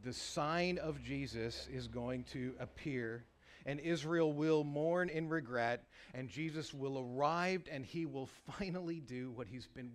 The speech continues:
waiting for, for a very long time. He will send out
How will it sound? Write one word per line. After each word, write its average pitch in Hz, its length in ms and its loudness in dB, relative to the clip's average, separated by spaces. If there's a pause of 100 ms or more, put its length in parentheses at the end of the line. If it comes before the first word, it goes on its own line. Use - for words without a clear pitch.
waiting 143 420 -12 (120)
for, 117 360 -12
for 101 220 -12 (460)
a 104 40 -12 (200)
very 113 500 -4 (260)
long 101 320 -6
time. 101 320 -10
He 110 140 -8
will 107 160 -8
send 165 640 -2 (340)
out 143 320 2